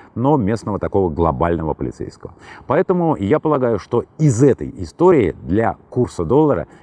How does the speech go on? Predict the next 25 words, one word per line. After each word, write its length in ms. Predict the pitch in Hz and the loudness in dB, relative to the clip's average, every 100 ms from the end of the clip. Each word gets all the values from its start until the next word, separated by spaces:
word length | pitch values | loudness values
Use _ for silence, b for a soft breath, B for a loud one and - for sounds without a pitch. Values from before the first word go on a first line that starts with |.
| B | B
ничего 760 | 104 139 151 - 127 127 107 - | 0 2 2 2 2 4 2 0
негативного 760 | 98 110 104 - 107 92 80 | -2 0 0 -2 -4 -2 -4
или 260 | 76 98 85 - | -2 -2 -2 -2
позитивного 640 | 76 80 143 143 131 92 | -4 0 0 2 0 -2
не 180 | 90 110 | 0 0
следует 520 | - 85 92 92 76 | 2 2 2 2 -2
вовсе. 360 | - - - - B B B | -6 -10 -12 -20 B B B
А 140 | 127 | 0
вот 120 | 143 - | 0 -4
на 120 | - 123 | -6 -4
нефтяном 460 | 110 - 165 214 | -4 -2 0 0
рынке, 380 | 165 95 - 80 | 0 -2 -2 -4
возможно, 460 | 90 110 131 196 160 | -2 -2 -2 -4 -6
эта 200 | 131 104 | -4 -4
история 420 | 95 127 147 151 | -2 0 2 0
откроет 640 | - 92 - 92 117 147 | -2 -6 -8 -4 -2 -2
новые 400 | 104 92 101 123 | -4 -2 0 2
любопытные 580 | 120 87 87 82 - 90 | 0 0 -2 -4 -4 -6
перспективы. 640 | 90 - - - - 60 - B B | -4 -6 -6 -8 -8 -10 -10 B B
Но 460 | 92 160 175 - 98 | 0 2 0 -4 -4
надо 460 | 104 113 117 104 | -2 0 0 -2
ей 200 | - 107 | 0 0
устаканиться, 600 | 92 - 107 131 143 - 95 | 0 -4 -8 -6 -6 -6 -6
надо, 200 | 87 71 | -6 -8
чтобы 200 | - | -10